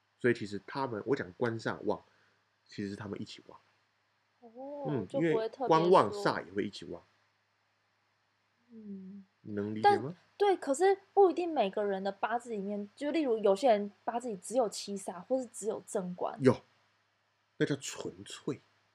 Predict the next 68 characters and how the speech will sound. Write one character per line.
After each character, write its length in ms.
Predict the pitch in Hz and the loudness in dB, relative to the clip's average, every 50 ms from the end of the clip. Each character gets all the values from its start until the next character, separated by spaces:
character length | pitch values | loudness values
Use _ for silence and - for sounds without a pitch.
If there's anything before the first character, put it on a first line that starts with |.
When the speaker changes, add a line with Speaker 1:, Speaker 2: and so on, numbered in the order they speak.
| _ _ _ _ _ _ _ - | _ _ _ _ _ _ _ -20
Speaker 2:
哦。 600 | - 220 220 226 233 247 262 269 277 277 277 269 _ _ - | -20 -18 -18 -20 -20 -20 -20 -20 -20 -20 -20 -20 _ _ -8
Speaker 1:
哎， 80 | 120 113 | -6 -4
那 80 | 160 160 | -4 -4
种 120 | 113 92 | -4 -6
八 140 | - 110 117 | -6 -8 -10
字 100 | 110 113 | -10 -10
很 220 | - - - 87 | -14 -16 -16 -18
难 180 | 85 85 82 90 | -18 -18 -20 -18
得。 120 | - 82 - - _ _ _ _ _ | -16 -16 -16 -16 _ _ _ _ _
Speaker 2:
哦， 120 | - 349 - _ _ | -14 -14 -14 _ _
真 220 | - 320 339 339 | -8 -8 -8 -6
的 100 | 339 339 | -6 -4
哦， 140 | 294 240 - | -2 0 0
Speaker 1:
我 60 | - | 0
跟 100 | - 120 123 | 2 2 2
你 60 | 123 | 4
讲， 140 | - 104 101 | 4 2 2
Speaker 2:
不 40 | |
会。 60 | - 202 | 0 -2
Speaker 1:
你 40 | |
不 100 | - - | -2 -2
用 160 | 110 107 113 113 | -2 -2 -2 -4
想， 220 | - - 107 90 - - | -8 -12 -14 -16 -16 -18
很 200 | - - 98 95 | -14 -12 -10 -10
难 140 | 95 95 92 | -10 -10 -12
看 160 | - 101 95 | -12 -12 -12
到。 180 | 92 90 87 _ _ _ _ _ _ _ _ | -12 -14 -14 _ _ _ _ _ _ _ _
Speaker 2:
所 140 | - 403 415 | 2 4 6
以 40 | |
会 160 | 392 403 392 381 | 8 8 8 8
都 220 | - 392 370 370 | 10 10 10 10
没 200 | 349 311 226 233 | 10 8 6 6
有， 120 | 254 208 185 | 4 4 4
可 140 | - 226 208 | 2 0 0
是 120 | 226 330 | 0 0
不 180 | - - 214 226 | 0 0 4 6
会 280 | 262 247 226 220 - _ _ _ _ | 8 8 6 4 0 _ _ _ _
只 260 | - - 208 208 226 | -14 -10 -6 -4 2
有 200 | 247 262 233 214 | 6 8 8 8
某 240 | 214 214 208 170 - | 6 4 2 0 0
一 80 | 180 196 | -2 -6
种。 240 | 180 - - - - - _ _ _ _ _ | -6 -4 -6 -6 -6 -8 _ _ _ _ _
Speaker 1:
对， 240 | - 120 104 92 85 123 | 0 2 2 2 0 0
那 60 | 143 | 2
个 60 | 131 | 4
要 120 | 127 123 123 | 4 4 4
真 160 | - 131 113 | 2 0 0
的 80 | 104 98 | 0 0
是 80 | 110 | 0
要 60 | 107 | -2
纯 340 | - - - - - - - 170 - | -4 -6 -12 -14 -12 -12 -12 -14 -18
粹。 300 | - - - - - - - _ - | -20 -12 -8 -8 -8 -8 -10 _ 0
Speaker 2:
那 120 | 370 381 | 2 4
这 80 | 311 381 | 6 6
样 120 | 339 320 | 6 6
的 140 | 254 247 226 | 8 8 8
人 220 | 220 208 196 185 208 | 8 8 6 6 6
会 100 | 233 226 | 6 6
很 220 | - - 175 - - _ _ _ _ _ | 6 2 0 0 -2 _ _ _ _ _
棒 220 | - 220 202 190 175 | 4 4 4 2 -2
吗？ 180 | 175 - 226 - _ - - _ _ _ _ _ _ _ _ | -10 -12 -12 -16 _ -20 -20 _ _ _ _ _ _ _ _
Speaker 1:
应 220 | - 185 196 196 190 | 0 2 2 4 6
该 220 | 196 175 165 170 | 8 8 8 8
可 220 | 165 - - 113 104 | 6 4 2 2 2
以 140 | 101 95 | 2 0
说 260 | 90 - - 107 101 101 | -4 -4 0 0 0 0
他 280 | - - 110 104 107 - | -2 -6 -6 -4 -4 -2
在， 320 | - 123 104 87 65 | 0 0 -2 -2 -2